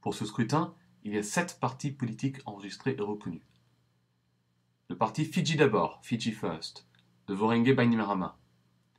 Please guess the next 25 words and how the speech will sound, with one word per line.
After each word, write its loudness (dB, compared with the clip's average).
Le -8
parti 0
libéral 8
social-démocrate, 0
ou -12
sodelpa, 4
centre 0
droit 2
et -8
droite, -6
anciennement 4
le 6
S -2
D 2
L 2
au -8
pouvoir 2
avant -2
le 0
coup -6
d'État -4
de -8
deux -8
mille -2
six, -6